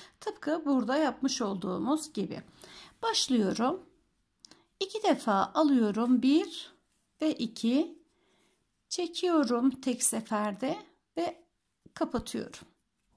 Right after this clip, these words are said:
Bir. İkinciyi örüyorum. Bakınız aralara zincir çekmiyorum. İkinciyi örüyorum. Bir ve iki. Çekiyorum tek seferde.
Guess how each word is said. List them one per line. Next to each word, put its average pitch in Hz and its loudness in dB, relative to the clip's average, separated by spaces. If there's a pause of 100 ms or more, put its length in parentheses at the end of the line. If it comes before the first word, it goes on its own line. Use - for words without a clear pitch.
(100)
Bir. - -4 (1160)
İkinciyi 370 0
örüyorum. 226 2
Bakınız 247 0
aralara 254 2
zincir 220 -2
çekmiyorum. 214 -2
İkinciyi 226 0
örüyorum. 262 0
Bir 269 0 (1300)
ve 214 -4
iki. 220 -4 (1120)
Çekiyorum 285 2
tek 269 -4
seferde. 262 -2